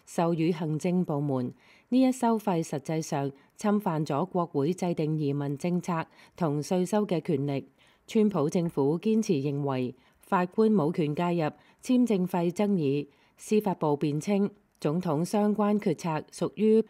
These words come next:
唔可以由司法機關審查嘅行政許可權範圍。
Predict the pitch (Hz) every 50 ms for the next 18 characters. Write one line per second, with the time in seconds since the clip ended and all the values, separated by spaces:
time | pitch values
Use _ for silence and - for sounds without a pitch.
0 | _ _ - 170 170 165 151 175 208 214 196 170 151 143 147 151 - - 220 220
1 | - 190 185 180 - 233 226 220 - 233 233 233 233 - - 139 156 180 - 190
2 | 151 143 139 135 165 160 156 156 - - _ - - 160 151 156 156 - 202 190
3 | 190 170 156 156 196 175 160 160 185 - - 160 139 139 - 156 143 147 147 143
4 | 131 131 127 123